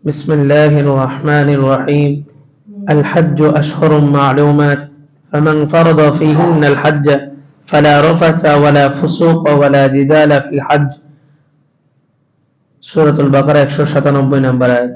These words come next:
আল্লাহ বলেন, হজ নির্ধারিত কিছু মাসের মধ্যেই হয়। فمن فرض فيهن الحج, ওই নির্ধারিত মাসের মধ্যে যে কেউ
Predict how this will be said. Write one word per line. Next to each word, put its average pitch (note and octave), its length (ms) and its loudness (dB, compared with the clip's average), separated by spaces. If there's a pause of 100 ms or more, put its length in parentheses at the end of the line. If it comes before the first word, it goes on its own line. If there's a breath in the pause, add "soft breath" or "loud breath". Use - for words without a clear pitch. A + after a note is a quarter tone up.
(140)
আল্লাহ D3 240 0
বলেন, C#3+ 320 2
হজ D3 440 2 (180)
নির্ধারিত D3+ 600 0
কিছু D#3+ 320 -2
মাসের D3 360 -2
মধ্যেই D3 440 0
হয়। B2 240 -2 (760)
فمن E3 300 0
فرض E3 360 2 (180)
فيهن D#3+ 400 2
الحج, D3 420 0 (720)
ওই D#3 120 0
নির্ধারিত D#3 480 2 (140)
মাসের D#3 280 0
মধ্যে D#3 360 0 (360)
যে D#3 100 0 (140)
কেউ D#3+ 160 2